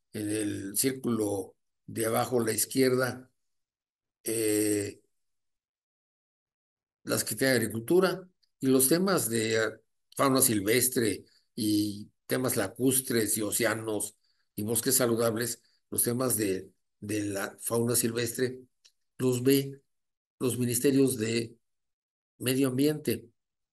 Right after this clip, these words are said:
Pero el tema es que no se han visto hasta ahora en forma conjunta. Entonces,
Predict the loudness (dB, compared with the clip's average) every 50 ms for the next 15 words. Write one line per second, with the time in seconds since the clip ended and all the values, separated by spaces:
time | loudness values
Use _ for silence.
0 | _ _ 0 2 4 4 4 4 2 0 0 0 0 2 2 2 4 4 4 4
1 | 4 4 2 0 -2 -4 _ _ _ _ _ _ _ _ _ _ _ _ -8 -6
2 | -6 -4 -4 -4 -2 0 0 0 2 2 0 0 2 2 2 2 0 0 -2 -2
3 | 0 0 0 0 0 -2 -2 -2 0 0 0 0 0 0 0 0 2 2 2 2
4 | 2 0 -2 -8 -16 _ _ _ _ -10 -8 -4 -2 -2 0 0 -2 -4 -4 -4
5 | -4 -4 -2 0 0 0 0 0 -2 -4 -4 -8 _ _ _ _ _ _ _ _
6 | _ _ _ _ _ _ _ _ _ _ _ -10 -6 -4 -2 0 2 2 2 2
7 | 0 -4 -8